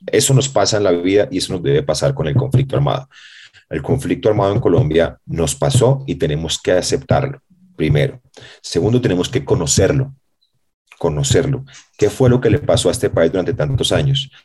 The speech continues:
¿Para qué? Para que esto no se repita nunca más. Y ojo que el conflicto no es una cosa alejada,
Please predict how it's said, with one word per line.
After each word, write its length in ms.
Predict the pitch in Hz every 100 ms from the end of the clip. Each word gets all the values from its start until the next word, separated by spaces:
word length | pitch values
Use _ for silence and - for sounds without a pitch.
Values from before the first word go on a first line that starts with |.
| - _ -
¿Para 220 | 73 69
qué? 220 | 120 80
Para 360 | - - 65 69
que 100 | 78
esto 300 | - 87 -
no 120 | 85 78
se 120 | -
repita 380 | 82 - - 71
nunca 240 | 71 -
más. 320 | - 67 - - - - _
Y 420 | - 104 107 123 - _
ojo 360 | 95 104 131
que 100 | 131
el 60 | 101
conflicto 520 | 95 - - - 101
no 180 | 104 101
es 260 | 101 - -
una 280 | - 104 -
cosa 320 | 104 - 101
alejada, 960 | - 85 82 - 92 87 87 90 98